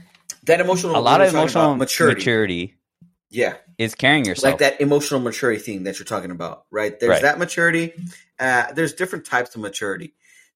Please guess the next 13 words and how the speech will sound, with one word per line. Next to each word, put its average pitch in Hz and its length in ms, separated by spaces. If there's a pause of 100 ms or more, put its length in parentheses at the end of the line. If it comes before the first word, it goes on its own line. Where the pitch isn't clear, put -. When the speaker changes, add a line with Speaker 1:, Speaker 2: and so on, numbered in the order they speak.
(140)
Speaker 1:
Um, 101 480
and 117 400 (340)
having 160 300
emotional 131 420
maturity 104 440
is 101 100
something 113 260
that's 98 220 (100)
actually 107 480
relevant 110 560
and, 101 300
and 98 240
important 113 600